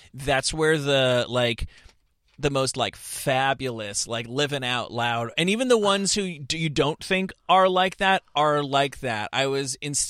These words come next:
in front of the dojo and I had a cigarette and some guy came over and asked me for a cigarette. And I'm like, "Let me try to find this guy one." And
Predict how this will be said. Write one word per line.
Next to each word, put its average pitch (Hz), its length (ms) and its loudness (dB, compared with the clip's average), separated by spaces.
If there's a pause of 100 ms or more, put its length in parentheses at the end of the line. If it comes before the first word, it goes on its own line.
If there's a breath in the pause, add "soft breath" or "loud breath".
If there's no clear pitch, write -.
in 151 100 -4
front 151 340 -4
of 143 80 -4
the 135 100 0
dojo 127 600 0
and 117 100 -4
I 120 80 -2
had 120 200 -2
a 117 60 -4
cigarette 123 420 -2
and 113 100 -10
some 120 120 -6
guy 120 160 -2
came 123 200 -6
over 120 140 -2
and 117 80 -4
asked 113 220 -6
me 117 100 -10
for 113 140 -10
a 110 60 -6
cigarette. 113 400 -6
And 107 100 -8
I'm 110 80 -8
like, 107 160 -8
"Let 117 80 -8
me 117 80 -8
try 113 160 -4
to 110 80 -10
find 113 200 -8
this 113 160 -2
guy 110 180 -4
one." 110 300 -8 (440 loud breath)
And 113 640 -2